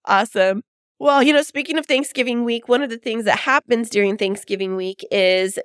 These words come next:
that there is the, uh, busiest travel day of the year that comes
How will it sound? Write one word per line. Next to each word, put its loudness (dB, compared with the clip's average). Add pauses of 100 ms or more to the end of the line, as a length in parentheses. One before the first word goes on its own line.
that 2 (100)
there 4
is 0
the, -6 (260)
uh, 0
busiest 0
travel 0
day 4
of -2
the -4
year 0
that 0
comes 0